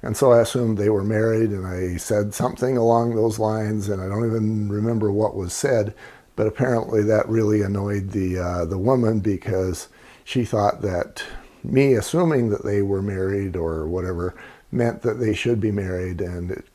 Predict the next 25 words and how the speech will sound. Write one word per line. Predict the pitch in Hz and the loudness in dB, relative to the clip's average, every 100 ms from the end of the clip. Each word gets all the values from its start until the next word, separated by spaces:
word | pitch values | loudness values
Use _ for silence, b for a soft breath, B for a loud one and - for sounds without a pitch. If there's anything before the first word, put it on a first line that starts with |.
| - | -6
resulted | 104 98 95 90 95 | -4 0 -2 -2 -4
in | 98 | -2
an | 92 | 2
argument, | 110 120 123 113 | 4 4 4 0
almost | 95 90 78 - | -2 -4 -4 -2
lost | 80 80 | -4 -4
the | 92 | -4
deal, | 107 117 110 107 98 | 0 2 4 2 -2
and, | 92 95 92 82 | -4 -6 -6 -6
you | 95 | -6
know, | 87 90 | -4 -2
then, | 107 110 107 107 | 0 0 0 -2
then | 104 110 | -2 0
the | 101 | 4
realtor | 117 127 - - | 8 8 6 -2
had | 98 90 | -2 -4
to | |
cover | - 123 107 85 95 | -4 -4 -2 -2 -4
for | - | -8
something | 80 90 87 104 92 | -8 -8 -6 -6 -4
that | 87 87 - | -4 -8 -4
I | 92 | -4
said | 90 104 92 92 92 | -2 -2 -2 -4 -4
without | 90 95 98 | -4 -2 -2
even | 87 78 | -2 -6